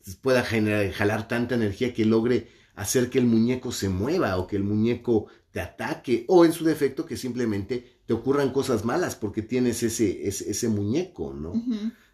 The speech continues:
Speaker 1: Entonces, este, este tema, pues, da para mucho. Hay mu-, eh, hay poca literatura, hay muchas películas,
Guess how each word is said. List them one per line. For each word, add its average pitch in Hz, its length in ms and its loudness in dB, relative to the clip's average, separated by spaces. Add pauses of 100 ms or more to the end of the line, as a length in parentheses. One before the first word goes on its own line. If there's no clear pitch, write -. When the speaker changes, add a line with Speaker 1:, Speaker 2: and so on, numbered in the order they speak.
(100)
Speaker 1:
Entonces, 131 640 0
este, - 640 -4 (920)
este 214 260 4
tema, 254 400 0
pues, 208 220 2
da 247 160 2
para 269 180 -2
mucho. 277 320 -2
Hay 226 140 6
mu-, 175 360 4
eh, 156 280 8
hay 147 80 6
poca 143 280 2
literatura, 147 680 0
hay 123 140 2
muchas 110 400 0
películas, 85 720 -6